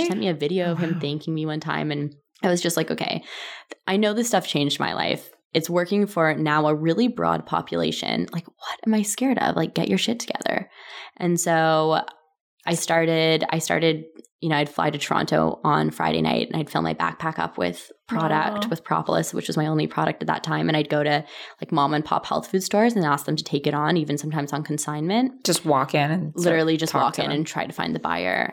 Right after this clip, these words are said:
Speaker 1: And,
Speaker 2: I love
Speaker 1: like,
Speaker 2: that.
Speaker 1: often I was
Speaker 2: Old
Speaker 1: turned
Speaker 2: school.
Speaker 1: away.
Speaker 2: I like
Speaker 1: Yeah.
Speaker 2: that.
Speaker 1: <laughs> Yeah, just basically annoy people until I got it in. And, and then, um,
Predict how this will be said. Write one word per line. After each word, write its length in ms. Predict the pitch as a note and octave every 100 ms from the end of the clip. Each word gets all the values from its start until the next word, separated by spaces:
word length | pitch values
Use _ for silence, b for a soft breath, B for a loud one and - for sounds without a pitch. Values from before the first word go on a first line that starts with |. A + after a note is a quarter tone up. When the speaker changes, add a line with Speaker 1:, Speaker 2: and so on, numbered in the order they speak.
| -
Speaker 1:
And, 160 | D3+
Speaker 2:
I 40 | D3
love 100 | -
Speaker 1:
like, 20 |
Speaker 2:
that. 140 | -
Speaker 1:
often 320 | D#3+ D3+ - E3+
I 100 | E3
was 100 | D#3+
Speaker 2:
Old 120 | D3+
Speaker 1:
turned 120 | D#3+ D#3
Speaker 2:
school. 80 |
Speaker 1:
away. 400 | D#3 D#3+ E3+ - -
Speaker 2:
I 40 |
like 160 | E3 -
Speaker 1:
Yeah. 40 |
Speaker 2:
that. 240 | G#3 - -
Speaker 1:
<laughs> 40 | - B B F#4 C#4 B -
Yeah, 220 | F#3 - D3
just 220 | E3 D#3
basically 380 | C#3 D3+ D#3 D#3
annoy 240 | D#3 D3+
people 260 | D#3 D#3 D#3
until 180 | D#3+ D#3
I 80 |
got 180 | - D3
it 100 | D3
in. 140 | D#3 D#3
And, 280 | D#3 - -
and 160 | D#3+ D#3
then, 520 | D3+ D3+ D3+ D3+ -
um, 480 | D#3 D3 C#3+ C3 -